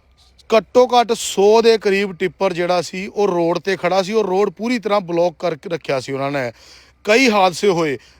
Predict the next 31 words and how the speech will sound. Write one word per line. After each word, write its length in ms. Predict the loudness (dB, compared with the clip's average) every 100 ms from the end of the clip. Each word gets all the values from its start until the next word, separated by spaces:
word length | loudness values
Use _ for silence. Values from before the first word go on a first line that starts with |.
| -8
ਜਿਸ 180 | -6
ਦੇ 120 | 0 0
ਵਿੱਚ 200 | 0 -4
ਮੇਰਾ 420 | -4 0 4 4
ਵੀ 140 | 2
ਹਾਦਸਾ 400 | 2 2 2 0
ਹੋਇਆ, 360 | 2 2 2 2 -4 -20 _ _ -2
ਪਰ 380 | 2 4 4 2 _ _ _
ਪ੍ਰਸ਼ਾਸਨ 540 | -6 0 2 2 0 -4 -4
ਫੇਰ 280 | 2 2 2
ਵੀ 100 | -4
ਨਹੀਂ 140 | -2
ਜਾਗਦਾ। 500 | 0 0 0 -4 -4 _ _ _
ਪ੍ਰਸ਼ਾਸਨ 480 | -10 -2 -2 -2 -8
ਸਿਰਫ 300 | -6 -4 -4
ਤੇ 160 | -4 -6
ਸਿਰਫ 340 | -2 -4 -2 -8 -8 _ _ 0
ਕਾਗਜ਼ੀ 420 | 4 4 0 -4
ਕਾਰਵਾਈ 420 | 0 0 0 -2
ਕਰਕੇ 520 | 0 -2 -2 -2 -2 -4 _ _
ਸਿਰਫ 300 | -2 -2 0
ਤੇ 120 | -4
ਸਿਰਫ 280 | -4 -6 -6
ਖਾਨਾ 340 | -2 0 0
ਪੂਰਤੀ 360 | -4 -8 -10 -8
ਕਰਦਾ 320 | -6 -4 -2
ਹੈ। 200 | 0 -2 -6 _ _
ਇਹਨਾਂ 240 | -4 -2 0
ਟਿੱਪਰਾਂ 440 | -2 -4 2 4
ਵਾਲਿਆਂ 280 | 4 2 2
ਨੂੰ, 220 | 0 -4